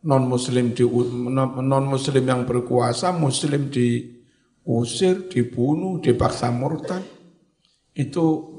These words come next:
lebih doror, apa, bahayanya, bahayanya, resikonya lebih bes-, besar. Nah, ketika ulama-ulama memilih ini, itu bukan meninggalkan hukum syara.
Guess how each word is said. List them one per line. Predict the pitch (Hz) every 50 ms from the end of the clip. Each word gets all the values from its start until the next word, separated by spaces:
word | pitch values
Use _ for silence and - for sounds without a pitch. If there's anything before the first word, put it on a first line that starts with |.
| -
lebih | 135 127 - - 135 131 120
doror, | - 139 123 123 131 139 139 135 131 117 131 131 - - - - -
apa, | - 139 113 110 - 120 120 117 - -
bahayanya, | 123 123 143 135 117 113 120 135 139 143 143 135 127 - - -
bahayanya, | - 151 143 117 120 120 120 113 120 131 135 131 127 127 - 131
resikonya | 143 139 139 - 139 131 - 131 127 131 143 160 165 165 - - - - _ _ _ _ _ _ _ 147
lebih | 127 - - - 151 147 -
bes-, | - 147 160 - - - - - - - _ _ _ _ _ _ _ _
besar. | - - - - - - 131 - - 117 - - - - _ _ _ _ _ _ _ _ _ -
Nah, | 135 139 135
ketika | 165 180 170 170 220 185 185 - 143 131 - 156
ulama-ulama | 135 135 127 123 123 120 117 120 120 120 120 120 120 117 113 117 -
memilih | - 120 120 120 123 123 120 123 123 127 -
ini, | 135 135 139 151 143 135 135 131 135 - - _ _ _ _ _ _ _ _ _ -
itu | 165 - - - 240 175
bukan | 160 147 135 - - 131 135 139 139
meninggalkan | 135 131 131 131 123 123 120 120 117 - 165 151 151 131
hukum | 117 - - - 143 180 202 226 233 214 - - - - - - - - - - -
syara. | - - - 139 175 185 170 143 -